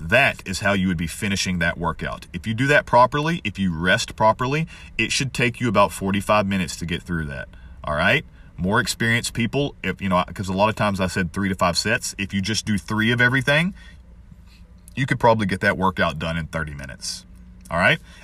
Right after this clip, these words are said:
And you can do it three times a week, preferably non-consecutively, meaning you could do that workout Monday, Wednesday, Friday, Tuesday, Thursday, Saturday, something like that.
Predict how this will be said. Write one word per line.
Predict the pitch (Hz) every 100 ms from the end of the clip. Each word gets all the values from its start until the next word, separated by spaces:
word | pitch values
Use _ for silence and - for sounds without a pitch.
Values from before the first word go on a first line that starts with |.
| 113
And | 107
you | 117
can | 131 113
do | 190 247
it | 147 - - - - - - -
three | 147 156
times | 139 127 117 104
a | 95
week, | 87 - - - - - -
preferably | - 233 247 233 214 214
non-consecutively, | 190 165 143 131 - 110 - 85 76 71
meaning | 90 98 95
you | 98
could | 110 104
do | 110
that | 107 95
workout | 101 98 98 92
Monday, | 95 90 90
Wednesday, | 87 82 78
Friday, | 80 113 113 110 107 - - - -
Tuesday, | 104 90 87
Thursday, | 85 82 85
Saturday, | 80 110 113 110 110 104 - - - -
something | - 95 90
like | 87 80
that. | 82 69